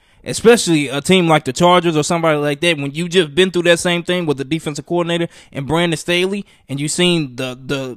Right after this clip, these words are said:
the tape that he put, put forth. So, man, the, the defense w-, was absolutely atrocious, and, and, and Michael Parsons,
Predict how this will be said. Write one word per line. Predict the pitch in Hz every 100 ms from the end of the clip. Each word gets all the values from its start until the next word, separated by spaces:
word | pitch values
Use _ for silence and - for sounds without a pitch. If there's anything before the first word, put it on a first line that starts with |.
| 120
the | 135
tape | 131 185 175
that | 147
he | 165 185
put, | 196 180 - _
put | - 190
forth. | 202 208 214 _ _ _ _ _
So, | - 185 185
man, | 190 180
the, | 160
the | 139 156
defense | 151 170 262 247 233 202
w-, | 151 151
was | - 151 143
absolutely | 170 175 180 180 147 143 92 _ -
atrocious, | 131 - 196 226 226 220 - _ _ _ _ -
and, | 143 143
and, | 143 143 131 120 - _ _ _ _ _ _ _ _
and | 131 139
Michael | 175 165
Parsons, | 175 180 180 185 156